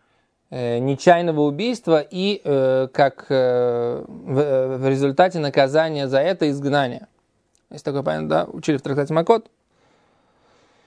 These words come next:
Ну, еще пока на программе Даф Йоми не учили, но, в принципе, многие учили и знают, что есть такое понятие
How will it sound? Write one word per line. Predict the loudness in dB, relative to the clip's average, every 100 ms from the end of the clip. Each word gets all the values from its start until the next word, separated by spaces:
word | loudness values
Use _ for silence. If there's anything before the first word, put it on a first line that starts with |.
| _ _ _ _ _ _ -20 -14 -2
Ну, | 0
еще | 2 2
пока | 2 2
на | 2
программе | 2 2 0
Даф | -2 -2
Йоми | -2
не | 0
учили, | 0 0 2
но, | 2 0 -2 -6
в |
принципе, | 0 0 0 -4 -6
многие | -6 -4 0 2 2 0
учили | 0 0 0 0
и |
знают, | 0 0 -2 -4
что | -2
есть | -2 -2
такое | -2 -2 -2
понятие | -2 -2 0 0 0